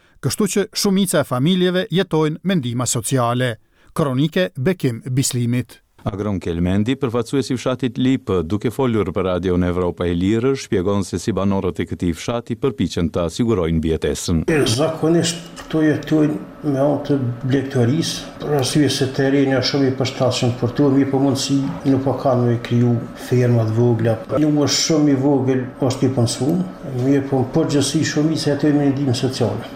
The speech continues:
Speaker 2: Në fshatin Lip, shumë familje jetojnë në kushte të rënda jetese, por ndër më të rrezikuarat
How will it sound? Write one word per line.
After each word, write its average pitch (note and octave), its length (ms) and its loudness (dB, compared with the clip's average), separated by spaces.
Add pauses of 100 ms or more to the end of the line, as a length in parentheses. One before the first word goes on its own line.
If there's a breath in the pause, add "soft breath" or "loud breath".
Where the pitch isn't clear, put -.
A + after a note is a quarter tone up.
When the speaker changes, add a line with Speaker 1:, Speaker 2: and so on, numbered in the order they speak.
(100)
Speaker 2:
Në D3 120 2
fshatin D#3 400 0 (160)
Lip, C3+ 300 0 (180)
shumë D3+ 240 0
familje C#3+ 540 2
jetojnë A#2 400 2
në G#2+ 100 -2
kushte B2 240 -4
të A2 160 0
rënda A2+ 240 2
jetese, A2 400 0
por G2+ 320 0
ndër G2+ 240 2
më A2+ 160 0
të G#2 100 0
rrezikuarat G2 680 0